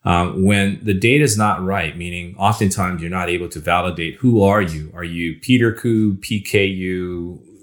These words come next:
Do you belong to an organization? Do you have an affiliation with a legal entity? Does the bank currently do business with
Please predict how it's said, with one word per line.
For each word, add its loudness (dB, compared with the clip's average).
Do -8
you -2
belong 2
to -2
an 2
organization? -4
Do -8
you -6
have 0
an -2
affiliation 2
with 0
a -6
legal -4
entity? -6
Does 4
the 0
bank 0
currently -2
do -6
business -2
with -2